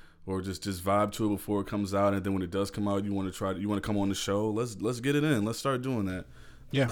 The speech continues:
Speaker 1: Um, <clears throat> yeah, that's, that's what it's about. We're just, we're looking to build a community.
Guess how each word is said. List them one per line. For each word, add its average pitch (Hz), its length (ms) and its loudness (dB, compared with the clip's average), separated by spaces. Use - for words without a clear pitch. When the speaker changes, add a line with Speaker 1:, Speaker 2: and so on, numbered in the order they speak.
Speaker 1:
Um, 117 640 2
<clears throat> - 40 -12
yeah, 117 220 -2
that's, 101 260 -4
that's 104 200 -8
what 120 100 -2
it's 117 120 -4
about. 107 300 2
We're 110 120 2
just, 131 300 -4
we're 135 80 0
looking 151 240 4
to 131 80 4
build 117 300 4
a - 20 0
community. 101 560 0